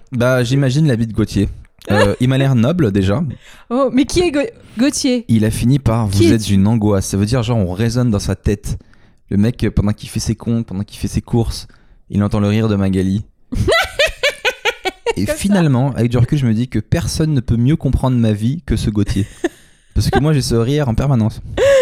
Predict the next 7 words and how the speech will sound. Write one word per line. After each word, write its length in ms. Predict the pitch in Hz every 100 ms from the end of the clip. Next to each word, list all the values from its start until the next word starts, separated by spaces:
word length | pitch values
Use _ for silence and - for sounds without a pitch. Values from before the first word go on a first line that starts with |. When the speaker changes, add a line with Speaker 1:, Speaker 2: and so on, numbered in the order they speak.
| 480 415 370 294 -
Speaker 2:
Alors 140 | 254 269
attends, 260 | - 247 -
j'ai 160 | 240
une 100 | 262
citation 560 | 254 285 302 277 - 320
de 260 | 233 214
Sophocle. 640 | 202 302 - 202 190 -